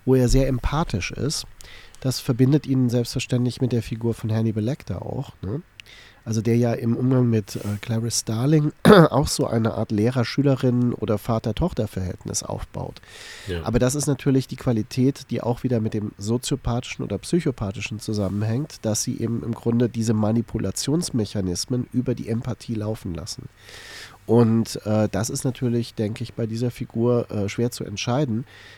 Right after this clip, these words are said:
Speaker 1: äh, ob er wirklich Empfindungen hat für diese zweifellos schöne Frau, die da am Spinett sitzt, oder ob das ein weiteres, äh, eine weitere Versuchsanordnung ist.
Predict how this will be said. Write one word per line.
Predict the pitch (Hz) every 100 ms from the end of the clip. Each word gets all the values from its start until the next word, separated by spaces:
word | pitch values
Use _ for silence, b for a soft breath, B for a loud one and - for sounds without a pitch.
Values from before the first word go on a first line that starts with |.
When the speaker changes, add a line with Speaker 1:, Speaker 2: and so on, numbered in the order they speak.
| B
Speaker 1:
äh, | - 120 101
ob | - - -
er | 117 101
wirklich | 123 202 - 139
Empfindungen | 113 107 - 185 160 95 90 101
hat | 98 -
für | - 104
diese | 113 107 113 107
zweifellos | - 107 107 117 104
schöne | - 131 120 101
Frau, | - 117 143
die | 101 101
da | 101 98 98 -
am | 104 98
Spinett | - - 104 139
sitzt, | - 95 123 - -
oder | 120 151 127 127 - B B B B -
ob | 120 -
das | 117 -
ein | 117
weiteres, | 104 104 139 139 107 90 - - - - - -
äh, |
eine | 101 104 - 104 101
weitere | 104 110 131 110
Versuchsanordnung | 120 110 160 135 120 - 82 - 85
ist. | - 92 -